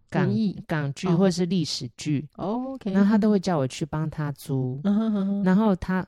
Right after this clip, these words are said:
Speaker 1: 我帮她租的时候，我就顺便会 <gasps> 就是去看说，诶，
Speaker 2: 嗯。
Speaker 1: 上面架子上摆了什么。
Speaker 2: 嗯哼哼哼。
Speaker 1: 那我就会拿，拿我觉得好奇或者想要看的，
Speaker 2: 嗯哼哼。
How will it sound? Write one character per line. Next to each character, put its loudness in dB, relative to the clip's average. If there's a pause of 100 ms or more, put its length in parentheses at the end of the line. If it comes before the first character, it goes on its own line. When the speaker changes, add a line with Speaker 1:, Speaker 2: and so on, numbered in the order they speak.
Speaker 1:
我 -4
帮 0
她 0
租 -6
的 0
时 -6
候， 0
我 -2
就 -4
顺 -2
便 -4
会 -2
<gasps> -8 (680)
就 -2
是 2
去 -2
看 2
说， 2
诶， 2
Speaker 2:
嗯。 2
Speaker 1:
上 0
面 4
架 -2
子 -10
上 -4
摆 -6
了 -2
什 -2
么。 -8
Speaker 2:
嗯 2
哼 2
哼 0
哼。 -4
Speaker 1:
那 4
我 2
就 -2
会 4
拿， -4 (100)
拿 -8 (220)
我 -6
觉 -6
得 -4
好 -4
奇 -6
或 -2
者 2
想 -6
要 -2
看 -6
的， -8
Speaker 2:
嗯 -2
哼 -4
哼。 -6